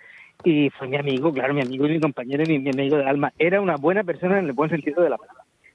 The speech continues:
Mm, mira, Manolo era muy atascado, como un huertano recio. Pero dentro de eso era un, un libro abierto, te ponía el pie para que nunca fracasaras, te ayudaba, era, era un genio, un genio. Además, la mente más privilegiada que el Trobo ha dado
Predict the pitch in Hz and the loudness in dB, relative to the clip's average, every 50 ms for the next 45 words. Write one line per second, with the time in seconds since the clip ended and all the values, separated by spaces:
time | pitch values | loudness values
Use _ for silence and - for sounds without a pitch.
0 | _ _ _ _ _ _ _ - 151 143 139 139 135 131 127 123 - - 147 160 | _ _ _ _ _ _ _ -4 -2 0 0 0 -2 -2 -4 -6 -6 -2 0 0
1 | 156 143 135 139 139 160 185 202 202 208 214 202 190 185 170 156 147 - - 139 | 0 0 0 0 0 2 2 4 4 2 2 2 2 0 0 0 -2 -8 -8 -8
2 | 117 107 _ _ _ - 160 160 165 143 147 147 - 180 175 190 196 220 220 - | -8 -8 _ _ _ 0 2 2 4 2 2 2 2 0 0 0 0 -2 -4 -4
3 | 147 139 147 151 143 - - 98 - _ _ _ _ _ _ _ _ _ _ _ | -2 0 0 0 -2 -4 -10 -12 -12 _ _ _ _ _ _ _ _ _ _ _
4 | _ _ _ _ _ _ _ _ _ _ _ - 160 151 147 143 139 139 156 170 | _ _ _ _ _ _ _ _ _ _ _ 0 2 2 2 0 2 2 2 2
5 | 175 - 202 220 202 170 160 151 - 175 190 202 202 208 - - - 151 156 170 | 2 2 4 4 6 4 2 2 2 2 2 2 0 -2 -2 0 0 2 2 4
6 | 180 196 196 214 220 185 156 151 151 156 147 147 139 135 123 127 143 165 170 185 | 2 2 2 0 0 0 0 0 0 -2 -2 -2 -2 0 0 2 2 4 4 2
7 | 170 139 135 139 - - 151 135 - 135 120 131 131 131 147 165 175 170 _ - | 2 2 -2 -2 -2 -2 -2 -2 -2 -2 -2 -2 -2 0 0 0 -2 -2 _ -2
8 | 147 151 165 170 - 160 143 131 127 127 139 143 - 170 151 - 175 160 120 - | 0 2 2 2 2 0 -2 -2 -2 -2 -4 -2 -2 -4 -2 -2 -4 -6 -6 -8
9 | - 110 104 110 110 - _ _ _ _ _ _ _ _ - 160 147 131 127 117 | -8 -8 -6 -6 -8 -10 _ _ _ _ _ _ _ _ -2 -2 -2 -2 -4 -6
10 | 110 113 127 139 139 123 113 - - 127 135 156 165 175 170 143 147 175 185 160 | -4 -2 0 0 0 0 -2 -2 -2 0 0 2 2 2 2 2 2 0 0 0
11 | - 160 156 160 151 160 180 151 - - 151 143 127 127 135 139 165 147 123 113 | 0 0 0 0 0 -4 -4 -4 0 0 0 0 0 -2 -2 0 0 -2 -2 -2
12 | 113 117 139 165 190 170 - 139 110 - - 127 143 156 - 170 160 160 151 143 | -4 -2 0 0 0 0 -4 -6 -6 -6 -4 -4 -2 0 2 4 4 4 4 2
13 | 131 - 147 160 196 196 156 123 110 - 135 139 151 165 143 139 160 | 0 0 0 0 2 2 0 -2 -2 -2 0 0 2 2 2 2 0